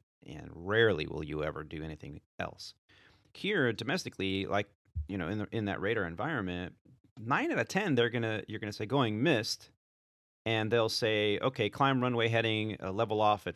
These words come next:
four thousand, uh, and we'll get you back, you know, uh, you know, turn left, you know,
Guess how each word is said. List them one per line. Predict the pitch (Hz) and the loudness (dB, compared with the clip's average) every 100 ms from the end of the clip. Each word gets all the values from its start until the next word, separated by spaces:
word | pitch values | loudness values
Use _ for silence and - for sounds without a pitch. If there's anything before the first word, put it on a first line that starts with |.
| _ | _
four | - 143 131 | -2 0 2
thousand, | 90 76 78 82 101 - _ _ _ _ _ | 2 2 0 -4 -6 -10 _ _ _ _ _
uh, | 92 90 90 - | -4 -2 -2 -4
and | 92 90 87 87 87 87 _ - | -6 -4 -6 -6 -8 -10 _ -8
we'll | 98 95 | -6 -4
get | 90 98 - | -6 -8 -4
you | |
back, | 92 92 87 - - | 0 2 0 -4 -14
you | 87 | -8
know, | 87 82 80 | -6 -4 -4
uh, | 80 78 76 80 - _ _ _ _ _ _ _ - | -4 -6 -6 -10 -14 _ _ _ _ _ _ _ -16
you | 76 | -12
know, | 87 104 - | -10 -12 -18
turn | - 117 101 | -4 -2 0
left, | 92 95 - - - _ _ _ - _ | 2 2 0 -12 -14 _ _ _ -20 _
you | |
know, | 87 | -8